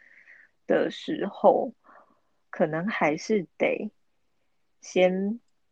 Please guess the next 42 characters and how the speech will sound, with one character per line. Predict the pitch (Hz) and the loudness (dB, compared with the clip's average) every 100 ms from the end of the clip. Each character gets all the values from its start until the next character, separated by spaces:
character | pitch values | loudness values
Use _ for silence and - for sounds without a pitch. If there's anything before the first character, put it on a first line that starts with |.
| _ _ _ _ _ | _ _ _ _ _
撇 | - 180 156 | 0 2 2
除 | 165 160 | 0 2
掉 | 190 | 4
心 | 190 180 175 | 2 -2 -2
里 | 156 | -2
的 | 156 | -2
那 | 160 160 | -2 -2
些 | 156 | -2
尴 | 156 147 147 151 | -2 -2 -2 0
尬， | 143 - 220 - | 0 0 -6 -10
然 | - 147 | -8 -4
后 | 156 151 | 0 0
多 | 147 175 202 | 0 0 0
去 | 185 | -4
参 | - 165 | -4 -4
加 | 156 151 | 0 0
一 | 151 | -2
些 | 147 | -4
这 | 147 | -4
种 | 139 147 | -4 -6
场 | - 277 | -8 -8
合。 | - - 247 | -6 -4 0
因 | 214 | 2
为 | |
这 | 226 | 2
种 | 190 | 2
场 | 170 135 | 0 -6
合 | 147 151 | -4 -6
有 | 143 143 | -4 -4
的 | 143 | -6
时 | - 151 | -6 -2
候 | 180 | -2
会 | - 190 175 165 160 _ _ _ _ _ _ _ _ _ _ _ | 0 0 0 0 -6 _ _ _ _ _ _ _ _ _ _ _
更 | - 202 185 | -2 0 2
让 | 196 170 147 | 0 0 -4
你 | 135 | -4
了 | 135 143 | -2 -2
解 | 151 151 135 | -4 -4 -4
一 | 160 | -4
些 | - 170 | -2 -2
公 | 160 170 165 | -2 -4 -4
司 | - - 156 151 156 160 | -10 -10 -6 -2 -2 -4